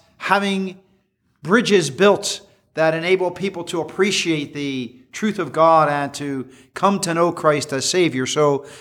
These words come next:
when we're speaking of boundaries and walls,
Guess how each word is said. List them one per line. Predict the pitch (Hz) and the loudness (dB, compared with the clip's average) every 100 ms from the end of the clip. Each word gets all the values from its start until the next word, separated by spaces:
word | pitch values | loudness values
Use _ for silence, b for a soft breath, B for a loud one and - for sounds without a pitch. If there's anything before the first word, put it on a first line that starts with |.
| B | B
when | 202 277 | 2 4
we're | 269 | 2
speaking | - 233 226 208 | 0 0 0 0
of | 180 135 | -2 0
boundaries | 156 185 190 143 135 147 208 - b b | 2 4 2 -4 -6 -4 -6 -8 b b
and | 196 202 208 202 202 | 0 2 2 0 -6
walls, | 143 175 170 139 160 190 - | -4 2 2 2 0 -2 -4